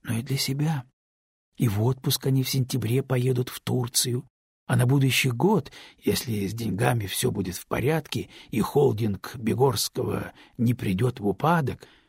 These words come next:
Радислав запланировал отправиться в круиз по Средиземному морю. Благо, с загранпаспортами теперь нет проблем, не то что раньше.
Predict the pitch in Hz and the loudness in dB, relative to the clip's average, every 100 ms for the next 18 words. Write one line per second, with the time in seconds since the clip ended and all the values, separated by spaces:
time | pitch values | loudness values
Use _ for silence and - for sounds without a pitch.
0 | _ - 139 127 113 113 147 156 143 135 | _ 0 2 4 2 4 2 4 2 2
1 | 135 117 165 156 139 127 - - - 123 | 2 4 4 4 4 2 0 -18 -2 -2
2 | - - 131 160 147 - - 117 - 123 | 0 0 2 4 2 2 0 0 -4 -2
3 | 117 117 170 131 - - 120 110 - 107 | 0 2 2 2 0 0 -2 0 -2 -2
4 | 110 101 135 151 143 127 104 143 175 165 | -4 0 0 2 2 2 2 2 2 -2
5 | - _ _ _ - - 123 131 131 123 | -6 _ _ _ -8 0 2 4 2 0
6 | 104 110 113 113 117 - - - - - | 0 -2 -2 -2 -2 -2 -4 -4 -6 0
7 | 123 131 123 127 127 117 131 - 127 113 | 2 2 -2 -2 0 0 -2 -2 -4 0
8 | 120 170 139 _ _ _ - 104 - 113 | 0 0 -2 _ _ _ -4 -4 0 -2
9 | - 151 131 92 - - | 0 0 0 0 -4 -8